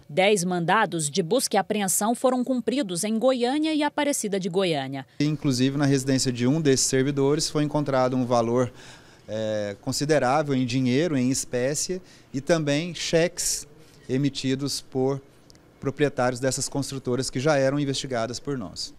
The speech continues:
Speaker 1: Três funcionários da Secretaria Estadual de Educação estão sendo investigados e a Polícia Civil já pediu o afastamento de dois deles, do superintendente de infraestrutura, Tiago Baldino,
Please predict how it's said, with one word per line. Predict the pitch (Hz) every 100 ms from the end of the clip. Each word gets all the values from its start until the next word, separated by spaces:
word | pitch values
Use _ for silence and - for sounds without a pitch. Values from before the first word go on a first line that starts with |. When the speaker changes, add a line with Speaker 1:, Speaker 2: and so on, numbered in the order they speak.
| -
Speaker 1:
Três | 403 392 -
funcionários | 320 294 330 240 262 262 254
da | 185 262
Secretaria | - 277 262 - 240 226 233
Estadual | 214 - 233 214 214
de | 214
Educação | 240 208 226 214 - 269
estão | 269 - 269 311
sendo | - 254 233 214
investigados | 208 208 - 254 214 226 226 202
e | 220
a |
Polícia | 214 226 214 185
Civil | - 202 220 226
já | 262
pediu | - 320 196 269 302
o | 214
afastamento | - 226 - 208 196 254 269
de | 220 247
dois | 170 240 285 214
deles, | 165 151 135 151 - - -
do | 247
superintendente | - 285 269 262 269 262 240 240 302 233
de | 185 226
infraestrutura, | 240 - 226 202 - 240 - 277 294
Tiago | - 220 202 196
Baldino, | 233 233 190 277 359